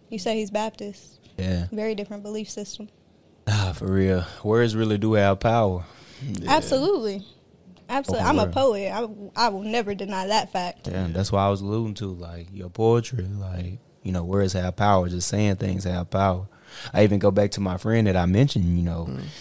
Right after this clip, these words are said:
Speaker 2: I looked at him and I, I said some things that I won't repeat on this podcast to him, like, probably, like, two, three weeks, four weeks maybe.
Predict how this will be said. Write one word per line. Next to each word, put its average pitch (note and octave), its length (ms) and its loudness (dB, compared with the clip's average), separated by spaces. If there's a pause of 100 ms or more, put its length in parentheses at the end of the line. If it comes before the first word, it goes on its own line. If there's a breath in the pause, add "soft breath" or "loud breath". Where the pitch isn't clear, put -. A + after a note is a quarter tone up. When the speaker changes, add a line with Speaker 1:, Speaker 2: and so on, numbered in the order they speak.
(460 loud breath)
Speaker 2:
I E2 60 2
looked G#2 300 2
at G#2 100 8
him G2 220 4
and F#2+ 80 6
I, F#2 120 4
I G#2 120 4
said A#2+ 200 -2
some A2+ 120 -6
things A2+ 240 -2
that G2 100 -2
I F#2+ 60 0
won't F#2+ 240 -2
repeat G2 240 -4
on F#2+ 80 -2
this F#2 120 -4
podcast F#2 580 -4
to G#2+ 140 -4
him, G2 320 -4
like, E2 320 -12
probably, F2+ 300 -4
like, E2 140 -6 (160)
two, - 180 0
three A2 220 2
weeks, A2+ 420 0
four A2+ 300 0
weeks A2+ 320 -2
maybe. A#2 420 -4